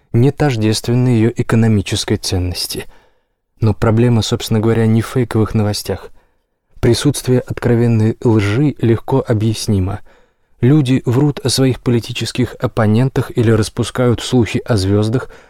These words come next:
по вполне очевидным причинам. Но выражение фейковой новости напоминает теорию заговора. Оно предполагает огромный эпистемологический разрыв между избранными,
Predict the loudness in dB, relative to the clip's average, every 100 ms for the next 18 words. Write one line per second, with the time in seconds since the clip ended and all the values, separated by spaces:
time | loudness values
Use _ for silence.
0 | _ -4 -4 0 0 2 0 -2 -4 0
1 | 0 2 0 -2 -4 -4 -6 -6 -12 -20
2 | _ _ _ _ 0 2 2 2 2 2
3 | 2 2 0 0 -2 0 0 0 -2 -4
4 | -2 -4 -2 -2 0 -2 -4 -2 0 2
5 | 0 0 -2 -4 -6 -10 -16 -20 -20 _
6 | 0 2 0 -2 0 0 2 0 -2 -4
7 | -2 0 0 0 0 -2 -4 -4 0 2
8 | 2 0 -2 -6 -2 0 2 2 0 0
9 | 0 2 0 0 0 0 0 2 2 0